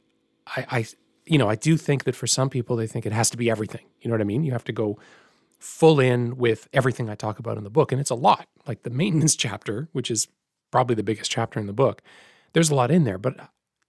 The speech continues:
I didn't, I certainly didn't one day immediately start doing all of this at once. It's, it's a slow process of learning. But again, that's what's so great about shoes. They give you the opportunity to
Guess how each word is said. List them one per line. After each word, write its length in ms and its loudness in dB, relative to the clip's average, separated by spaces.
I 200 4
didn't, 340 -2
I 140 0
certainly 420 0
didn't 300 -2
one 320 4
day 240 2
immediately 500 -4
start 280 -4
doing 220 4
all 160 -4
of 60 -12
this 200 -6
at 80 -18
once. 460 -6
It's, 300 -12
it's 160 -8
a 40 -10
slow 280 -2
process 500 -6
of 140 -14
learning. 300 -6
But 100 2
again, 220 4
that's 240 2
what's 160 -4
so 100 -2
great 220 -4
about 240 -6
shoes. 460 -6
They 120 -12
give 220 0
you 80 0
the 120 0
opportunity 720 -4
to 400 -2